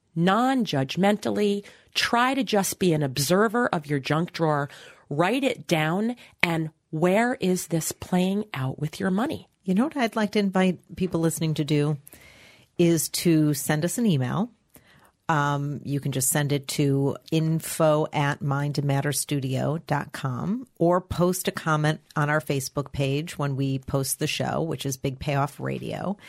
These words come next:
Speaker 2: Uh, it's, I think it's The Big Payoff Radio on Facebook. And just put in a comment, list the three things that come to mind, top of mind when you open up that junk drawer, and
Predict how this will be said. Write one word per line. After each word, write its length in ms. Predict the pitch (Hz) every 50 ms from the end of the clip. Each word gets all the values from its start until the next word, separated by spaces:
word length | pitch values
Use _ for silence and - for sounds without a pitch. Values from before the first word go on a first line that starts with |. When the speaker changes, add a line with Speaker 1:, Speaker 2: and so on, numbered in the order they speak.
| - - - - - - - - - _ -
Speaker 2:
Uh, 140 | - - 170 - -
it's, 160 | 156 - - - -
I 60 | 180
think 180 | - 180 151
it's 100 | 143 - - -
The 420 | 151 131 151 165 160 156 156 147
Big 300 | 143 151 147 139 131 -
Payoff 600 | - - 143 135 139 139 135 135 131 - - - - - - -
Radio 480 | - 147 143 139 135 127 120 113 - 160 160 -
on 160 | 165 147 135
Facebook. 540 | - 143 139 135 - - - 156 175 - - - - - - - - _ _ -
And 200 | 180 180 180 170 - -
just 240 | - 226 233 - -
put 220 | - - 269 269
in 80 | 349 320
a 60 | 311
comment, 420 | 311 247 247 226 214 185 160 - - 156
list 640 | 160 165 165 196 214 254 - - - - - - _ -
the 100 | - 269
three 360 | 262 - 247 226 233 240 247
things 600 | 240 - - 175 143 139 143 165 190 220 - - -
that 160 | - 143 -
come 200 | - 165 156 160
to 100 | - 180
mind, 440 | 180 175 156 147 139 139 147 156 156
top 220 | - 156 139 139 -
of 80 | 156 -
mind 240 | 185 165 160 156
when 80 | 156 151
you 120 | 147 139
open 200 | 131 131 - 160
up 140 | 156 151 -
that 200 | - 175 190 -
junk 280 | - - 135 131 131 -
drawer, 280 | - 113 98 80 - - - - - - - _ -
and 200 | - 185 185